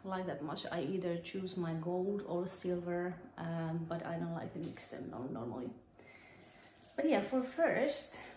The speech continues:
we have this really, really nice, uh, oh look at this one. What a nice necklace.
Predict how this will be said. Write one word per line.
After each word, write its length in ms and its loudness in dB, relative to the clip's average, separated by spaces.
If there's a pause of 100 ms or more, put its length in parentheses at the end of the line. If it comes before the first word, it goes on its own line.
(240)
we 140 4
have 520 0 (260)
this 200 -8 (240)
really, 720 -6 (400)
really 640 -2 (340)
nice, 680 -4 (2250)
uh, 260 -6 (4000)
oh 40 -12 (320)
look 220 -6
at 160 -4
this 280 -6
one. 340 -2 (3000)
What 180 -2
a 80 0
nice 340 2
necklace. 600 -4